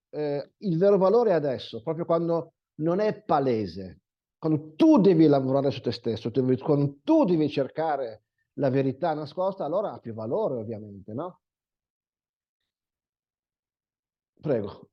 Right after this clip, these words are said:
il primo articolo è finito. Samuele, cosa ne dici?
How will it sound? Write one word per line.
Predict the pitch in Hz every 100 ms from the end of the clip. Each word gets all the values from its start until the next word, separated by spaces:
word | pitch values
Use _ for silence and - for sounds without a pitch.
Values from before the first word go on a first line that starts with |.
| -
il | 127
primo | 127 165 165
articolo | 160 185 170
è | 135
finito. | 117 95 - 85 - _ _ _ _ _ _ _ _ _ _ _ _ _ _ _ _ _ - _ _ _ _ _ _ _ _ _
Samuele, | - 147 165 160 127
cosa | 143 143
ne | 147
dici? | 113 - -